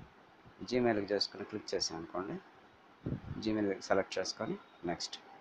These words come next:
ఒకటే ఉందండి, నేను already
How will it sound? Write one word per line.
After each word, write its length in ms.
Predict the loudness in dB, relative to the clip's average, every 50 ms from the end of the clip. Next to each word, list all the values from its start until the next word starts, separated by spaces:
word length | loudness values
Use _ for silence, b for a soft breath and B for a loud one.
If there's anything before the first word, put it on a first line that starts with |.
| -20 -20 -20 -20 -20 -20 -20 -20 -20 -20 -20 -20 -20 -20 -20 -20 -20 -20 -20 -20 -20 -20 -20 -20 -20 -20 -20 -20 -8 -4
ఒకటే 300 | -2 0 0 4 4 4
ఉందండి, 340 | 4 4 2 0 0 2 2
నేను 140 | 2 4 2 2
already 260 | 2 4 6 6 6